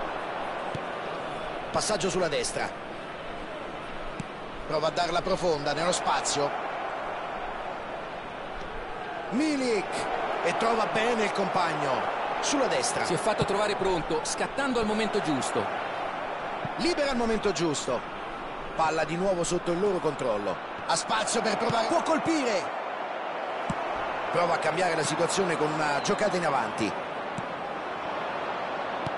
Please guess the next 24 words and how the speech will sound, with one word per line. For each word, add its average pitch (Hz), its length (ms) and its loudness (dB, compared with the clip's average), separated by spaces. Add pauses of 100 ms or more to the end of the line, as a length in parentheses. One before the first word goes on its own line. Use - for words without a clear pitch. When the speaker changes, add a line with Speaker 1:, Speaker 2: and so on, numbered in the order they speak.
(260)
Speaker 1:
Palla 165 260 2
di 156 100 -2
nuovo 180 280 4
verso 170 300 2
il 165 60 0
centro. 131 420 2 (360)
Allarga 170 520 2
il 165 80 0
gioco 180 380 2
con 156 140 2
pallone 165 320 2
a 156 40 0
sinistra. 123 600 0 (320)
Cross 226 320 2
di - 120 -2
Alonso. 196 1040 4 (4000)
Speaker 2:
Sembra 190 280 2
che 165 100 0
si 190 180 0
trovino 220 340 2
davanti 190 400 2
a - 20 4
un 175 140 2
muro. 135 280 4